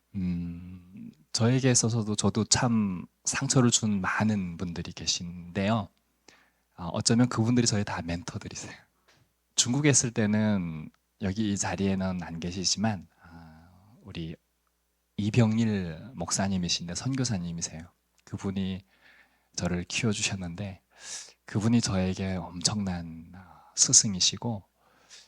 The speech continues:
그분처럼 살고 싶다는 마음을 열두 살에 갖게 되었었어요.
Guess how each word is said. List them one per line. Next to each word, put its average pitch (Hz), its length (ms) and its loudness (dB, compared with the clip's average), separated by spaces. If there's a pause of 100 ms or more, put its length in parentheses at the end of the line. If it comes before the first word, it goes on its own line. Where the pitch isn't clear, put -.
(340)
그분처럼 123 580 2
살고 110 320 0
싶다는 92 480 -2
마음을 85 680 -4 (140)
열두 101 300 0
살에 98 260 -2
갖게 - 320 -10
되었었어요. 80 720 -8